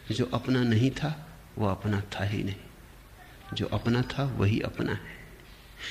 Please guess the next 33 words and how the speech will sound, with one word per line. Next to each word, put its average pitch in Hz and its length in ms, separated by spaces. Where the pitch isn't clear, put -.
जिस 156 240
प्रकार 208 460
ठीक 202 400
से 165 200
छाए 143 400
हुए 151 260
घर 120 260
में 160 520
वर्षा 127 440
का 139 160
पानी, 123 560
जिस 156 340
तरह 190 200
ठीक 196 420
प्रकार 160 320
से 143 200
न 139 260
छाए 139 360
हुए 113 300
घर 113 220
में 143 200
वर्षा 135 440
का 139 160
पानी 143 440
घुस 117 180
जाता 104 360
है, 117 220
उसी 135 220
प्रकार 113 420
ध्यान 104 500
भावना 110 400
से 107 220
रहित 110 460